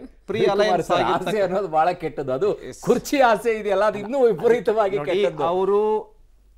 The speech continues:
Speaker 1: ನಿರ್ಧಾರ ಮಾಡಿದ ಮೇಲೆ ಆ ಪ್ರಶ್ನೆ ಬರುತ್ತೆ. ಆಸ್-, ನೋಡಿ, ಆಸೆ ಇಲ್ದೆ ಇದ್ರೆ ಪ್ರ-,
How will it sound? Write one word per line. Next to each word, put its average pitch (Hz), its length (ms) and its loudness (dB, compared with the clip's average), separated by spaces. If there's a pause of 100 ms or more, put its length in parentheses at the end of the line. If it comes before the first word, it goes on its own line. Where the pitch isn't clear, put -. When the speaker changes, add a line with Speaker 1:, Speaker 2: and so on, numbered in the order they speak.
(140)
Speaker 1:
ನಿರ್ಧಾರ 165 520 -4
ಮಾಡಿದ 185 560 -2
ಮೇಲೆ 202 260 -2
ಆ - 20 0
ಪ್ರಶ್ನೆ 151 400 -8
ಬರುತ್ತೆ. 107 680 -14 (300)
ಆಸ್-, 156 460 -6
ನೋಡಿ, 180 200 -4
ಆಸೆ 208 500 0
ಇಲ್ದೆ 208 300 -2
ಇದ್ರೆ 202 240 -4
ಪ್ರ-, - 360 -18